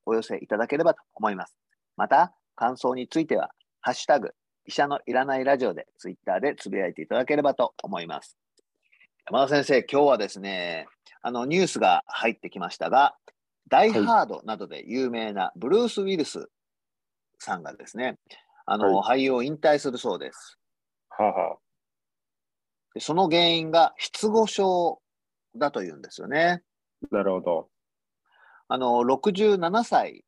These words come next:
Speaker 1: ということなんですけれども、
Speaker 2: はい。
Speaker 1: まず失語症というのはどういう病気なんですか？
Speaker 2: なるほど。じゃあ、私得意の逆質問。失語症ってどんな病気だと思いますか？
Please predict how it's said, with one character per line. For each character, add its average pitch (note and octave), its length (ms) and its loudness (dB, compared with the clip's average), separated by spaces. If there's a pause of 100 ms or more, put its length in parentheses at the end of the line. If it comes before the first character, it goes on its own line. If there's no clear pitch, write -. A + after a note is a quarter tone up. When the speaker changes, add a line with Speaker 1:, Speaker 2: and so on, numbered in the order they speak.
(340)
Speaker 1:
と A#2+ 100 -6
い A2+ 60 -8
う A2 40 -8
こ G#2+ 120 -12
と G#2+ 100 -14
な F2+ 140 -14
ん C#2+ 40 -20
で A#1+ 80 -14
す - 80 -18
け C2+ 120 -12
れ C2 80 -14
ど C#2+ 100 -16
も、 A#2 460 2 (240)
Speaker 2:
は G#2 180 0
い。 F2+ 240 -2
Speaker 1:
ま A#3 100 -2
ず F#3 120 -6
失 - 320 -6
語 A3+ 160 2
症 G#3+ 240 2
と G#3 80 0
い G3 40 2
う - 40 -2
の A2+ 60 -4
は - 40 -10
ど F#2+ 220 -8
う D3 80 -2
い F#3+ 100 0
う D3+ 60 0
病 G2 160 -4
気 - 100 -14
な D#2 120 -14
ん D#2+ 40 -18
で D#2 80 -18
す - 80 -20
か？ C2+ 380 -10 (1040)
Speaker 2:
な G#2 120 0
る G#2 100 2
ほ G#2 100 2
ど。 F#2+ 340 2 (220)
じ - 100 -4
ゃ G#2 140 6
あ、 F#2 60 6
私 G2+ 360 -2
得 - 300 -4
意 A#2 80 2
の A2 160 0
逆 A2 340 -2
質 G#2+ 220 -6
問。 E2 260 -2
失 - 340 0
語 C#3+ 200 4
症 C3+ 240 2
っ A#2+ 100 -6
て G2 120 0
ど A#2 180 2
ん E3 80 2
な C#3+ 80 6
病 G2+ 240 2
気 - 80 -6
だ G2 140 2
と F2+ 100 -10
思 E2+ 120 -8
い E2 60 -8
ま E2 140 -10
す - 80 -20
か？ - 320 0